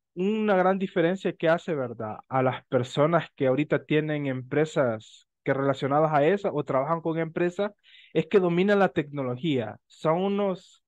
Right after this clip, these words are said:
máster, ¿sí? Yo hace poco a nivel personal hice una conferencia con la alcaldía de Medellín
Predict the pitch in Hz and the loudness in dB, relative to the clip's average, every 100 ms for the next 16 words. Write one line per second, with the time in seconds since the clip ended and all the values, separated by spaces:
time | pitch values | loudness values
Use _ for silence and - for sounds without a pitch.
0 | _ _ 139 147 170 160 - 117 104 101 | _ _ -6 0 2 0 -6 -10 -10 -18
1 | _ 143 170 226 _ _ - - - 135 | _ -10 -8 -10 _ _ -20 -20 -12 2
2 | 156 160 170 - 175 170 143 135 143 139 | 4 4 2 0 0 0 0 0 -2 0
3 | 156 156 143 160 180 170 - 151 - 160 | -4 -2 -2 2 2 0 -4 -10 -4 -2
4 | 156 156 147 147 - 135 147 156 170 147 | 0 -2 -2 -4 -4 -4 -4 -2 -4 -4
5 | - 131 131 131 123 127 117 131 147 147 | -6 -6 -2 -2 -2 -4 -2 0 0 0
6 | 143 147 143 160 196 | 0 -2 -2 -6 -8